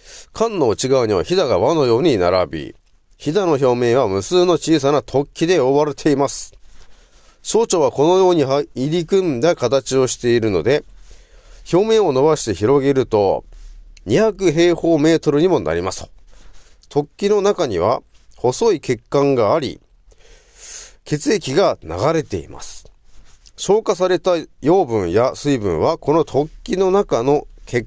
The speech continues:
管から血液に取り入れられますと。これが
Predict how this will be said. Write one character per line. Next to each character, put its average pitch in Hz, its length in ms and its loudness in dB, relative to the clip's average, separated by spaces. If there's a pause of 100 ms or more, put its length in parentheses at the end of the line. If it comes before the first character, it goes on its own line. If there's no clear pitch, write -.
管 190 240 0
か 170 140 0
ら 196 200 2 (640)
血 147 340 -2
液 151 280 -2
に 175 280 -2 (520)
取 151 260 0
り 170 180 -2
入 165 160 2
れ 143 60 0
ら 127 140 2
れ 156 120 2
ま 113 220 -2
す - 120 -10
と。 - 160 -14 (720)
こ - 160 0
れ 180 120 2
が 208 260 0